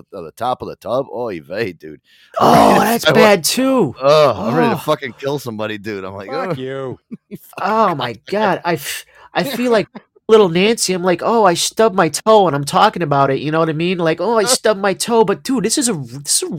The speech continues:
Speaker 2: real thing, dude, you know? Like, and
Speaker 1: Ugh.
Speaker 2: trust me, guys, w-, any of you, any of you
Speaker 1: Ruin your
Speaker 2: youngsters
Speaker 1: morning.
Speaker 2: out there, like, and maybe, maybe you can relate, maybe everybody can relate, but I, I,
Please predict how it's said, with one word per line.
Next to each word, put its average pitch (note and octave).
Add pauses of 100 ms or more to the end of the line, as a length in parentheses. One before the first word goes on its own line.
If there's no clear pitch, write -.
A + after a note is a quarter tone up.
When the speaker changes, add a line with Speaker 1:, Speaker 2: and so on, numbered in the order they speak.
Speaker 2:
real F3+
thing, A#3+
dude, C#3
you D3
know? D#3
Like, E3+
and B3+
Speaker 1:
Ugh. A3
Speaker 2:
trust -
me, A#3+
guys, F#3
w-, E3
any G3+
of G#3+
you, G3
any F#3+
of A3+
you G#3+
Speaker 1:
Ruin C#3+
your F#3
Speaker 2:
youngsters G3+
Speaker 1:
morning. D#3+
Speaker 2:
out D#3
there, D#3 (300)
like, D3+
and D3+
maybe, G#3+
maybe F#3
you A3
can A3+
relate, F#3
maybe E3+
everybody G3
can C#3+
relate, C#3+
but C#3+
I, C#3
I, C#3+